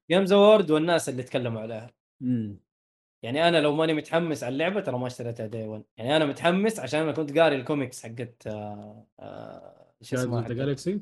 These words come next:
Speaker 1: لا، مو Guardians، آه، Dead Man،
Speaker 2: ثانوس؟
Speaker 1: آه، لا، Old Man Quill. Old
Speaker 2: آه.
Speaker 1: Man Quill و Old Man، آه، كل العالم حق Old Man هذا كنت، آه، دوبي مخلص منه. فعرفت شخصيات، عرفت حاجات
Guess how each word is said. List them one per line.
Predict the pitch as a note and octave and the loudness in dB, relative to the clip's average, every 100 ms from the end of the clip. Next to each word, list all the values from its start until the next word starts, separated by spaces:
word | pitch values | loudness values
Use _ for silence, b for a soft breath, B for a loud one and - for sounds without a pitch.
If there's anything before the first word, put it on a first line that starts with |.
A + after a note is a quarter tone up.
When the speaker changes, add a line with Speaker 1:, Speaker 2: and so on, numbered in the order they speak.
| - _ _ F3+ | -10 _ _ 0
Speaker 1:
لا، | C#4+ | 0
مو | G#4 G4 | 2 4
Guardians، | A#3+ E3 D3+ E3 C3+ C3+ | 4 6 4 0 -2 -4
آه، | C3 B2+ B2 B2 A#2 A#2 A#2 A#2+ | -2 -2 -4 -6 -6 -8 -10 -8
Dead | C3+ D3+ | -4 -2
Man، | D#3 E3 D3 | 2 4 4
Speaker 2:
ثانوس؟ | C#3+ F#3 - B2 - - | 4 4 2 -4 -8 -18
Speaker 1:
آه، | C#3+ C#3+ | -12 -8
لا، | D#3+ G3+ | -4 0
Old | G3 A3 | 4 4
Man | E3+ G#3 F3+ - | 4 4 4 4
Quill. | F3 A#2+ - _ _ _ _ _ _ - | 2 2 -10 _ _ _ _ _ _ -2
Old | D3+ D#3 | 2 2
Speaker 2:
آه. | |
Speaker 1:
Man | C#3 C#3+ A#2+ | 2 0 0
Quill | D#3 E3+ F3 E3+ C#3+ | 2 4 6 4 2
و | A#2+ B2 | -2 -4
Old | B2 | -6
Man، | B2+ B2 A#2+ | -6 -6 -8
آه، | B2 - - - _ | -10 -12 -16 -20 _
كل | G#3 G#3 | 6 6
العالم | D#3+ D#3+ D3+ B2 | 6 6 4 2
حق | A#2+ | -6
Old | B2+ C#3 B2+ | -4 -4 -2
Man | C#3 C#3 B2 | -2 -2 -4
هذا | B2+ D3+ C#3 A#2+ | -4 -4 -4 -6
كنت، | A2+ C#3+ A#2+ - | -6 -8 -10 -14
آه، | A2+ A#2 - - _ _ _ _ _ - | -12 -12 -16 -20 _ _ _ _ _ -2
دوبي | D#3+ D3+ | 0 0
مخلص | A#2+ D3+ B2 B2 | 0 -2 -2 -6
منه. | B2+ A#2 G#2+ G#2+ | -6 -6 -10 -12
فعرفت | B2 A#2+ A#2 A2+ A2+ - - E3+ F#3+ | -8 -6 -8 -10 -14 -14 -2 0 0
شخصيات، | - - C#3+ D3+ C#3+ | -4 -4 0 2 2
عرفت | B2 C3+ | -2 -8
حاجات | - A#2+ C#3 B2+ - | -10 -6 -4 -6 -8